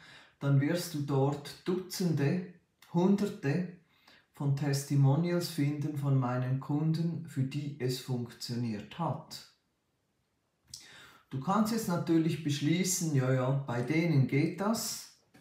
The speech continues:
Vielleicht hat sie das ja selber geschrieben,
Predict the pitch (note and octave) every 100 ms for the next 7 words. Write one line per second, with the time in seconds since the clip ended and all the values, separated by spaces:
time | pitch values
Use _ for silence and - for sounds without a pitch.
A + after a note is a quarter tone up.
0 | _ _ _ _ _ _ _ _ _ _
1 | - C3 C3+ C#3+ - B2+ C3 - B2 -
2 | A#2 - F3+ F#3 F#3 - C3 E3 D#3+ D#3+
3 | - D#3+ D#3+ -